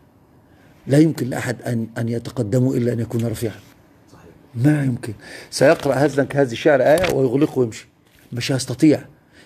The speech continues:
Speaker 1: أنا أتكلم إنك ممكن تقول لي: "لا، الواقع يخالفك." أقول: "كيف؟ أنبئوني." قالوا: "يا أستاذ، الرجل يمسك المصحف يقرأ الفاتحة ويغلق ويم-". ما، نعم،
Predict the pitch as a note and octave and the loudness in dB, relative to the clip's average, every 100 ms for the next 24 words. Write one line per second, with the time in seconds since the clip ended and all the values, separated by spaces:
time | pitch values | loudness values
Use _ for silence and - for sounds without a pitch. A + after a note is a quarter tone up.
0 | - C3 C#3 C#3 F#3+ G#3+ F3 D#3+ E3 F#3+ | 0 0 2 2 2 2 0 -2 -4 -6
1 | D#3+ F3 A3 G#3+ B3 - F3 F3 A#3+ - | -4 -2 -2 2 0 2 4 6 6 4
2 | F#3 E3+ F#3 E3+ E3+ - _ - _ - | 2 4 4 4 0 -2 _ -20 _ -6
3 | D3+ A#3 A3 - A#3 A#3+ - - _ _ | 0 0 0 0 0 0 -2 -18 _ _
4 | _ _ _ _ _ _ _ _ _ - | _ _ _ _ _ _ _ _ _ -12
5 | - D3+ E3+ C#4+ B3 D#3 - - B3 C4 | 0 4 6 6 6 2 -8 0 2 6
6 | G#3+ A3 F3 E3 E3 D3 - - G3 A#3 | 6 4 0 2 2 2 -4 0 2 2
7 | G#3 G3 G3 - D#3+ D#3+ D#3+ E3 E3 - | 2 0 0 -2 0 0 -2 0 0 2
8 | C#3+ C3 C#3 D#3+ D3+ D3+ D3 C#3 C#3 C#3 | 0 0 0 2 4 6 4 2 0 0
9 | - B2+ - C3+ E3+ G3 | 0 -4 -4 -2 0 0